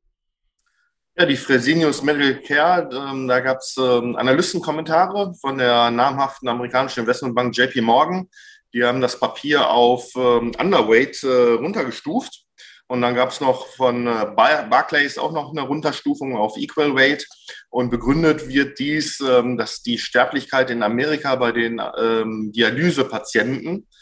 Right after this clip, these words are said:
das ist ja das Hauptgeschäft von der, äh, Fresenius-Tochter Fresenius Medical Care, äh, dass die Sterblichkeit bei den Patienten noch, äh, relativ hoch ist, äh,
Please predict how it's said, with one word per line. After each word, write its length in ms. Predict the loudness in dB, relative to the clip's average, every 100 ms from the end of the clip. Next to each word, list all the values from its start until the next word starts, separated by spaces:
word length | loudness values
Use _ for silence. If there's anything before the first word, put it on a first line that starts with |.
| _ -10
das 160 | -8
ist 120 | -2
ja 80 | -2
das 200 | -2 0
Hauptgeschäft 560 | 0 0 -4 -4 -4 -4
von 180 | -6 -2
der, 640 | 0 2 2 0 -2 -4
äh, 40 |
Fresenius-Tochter 1120 | -4 -2 -2 -2 -2 -4 -4 -2 0 0 -2 -4
Fresenius 500 | -6 -4 -4 -6 -4
Medical 340 | -4 -2 -6
Care, 360 | -2 0 0 -2 -14 -20 -20 -12 -6
äh, 140 | -4
dass 140 | -4
die 80 | -4
Sterblichkeit 640 | 0 0 0 -4 -2 0 0
bei 100 | -2
den 180 | -4
Patienten 640 | -6 -8 -2 -2 -2 -6 -4
noch, 300 | -4 -4 -6
äh, 40 |
relativ 600 | -4 -2 0 0 -4 -8 -4
hoch 260 | -4 -2
ist, 320 | -6 -6 -10 -6
äh, 280 | -4 -4